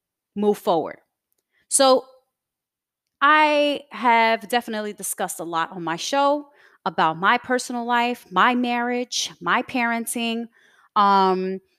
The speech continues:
daddy not being around, and so forth. And I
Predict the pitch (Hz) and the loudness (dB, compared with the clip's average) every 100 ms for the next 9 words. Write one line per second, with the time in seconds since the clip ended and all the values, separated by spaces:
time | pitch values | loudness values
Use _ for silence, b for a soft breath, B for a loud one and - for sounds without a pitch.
0 | _ 185 151 214 247 247 247 247 226 240 | _ -10 0 2 4 2 2 0 -2 0
1 | 247 240 233 226 233 233 - 233 226 185 | 0 0 0 0 0 -2 0 0 0 -8
2 | 135 - - _ _ _ _ _ _ _ | -10 -10 -18 _ _ _ _ _ _ _
3 | - 233 214 208 214 240 269 294 294 | -4 2 2 2 2 2 4 2 0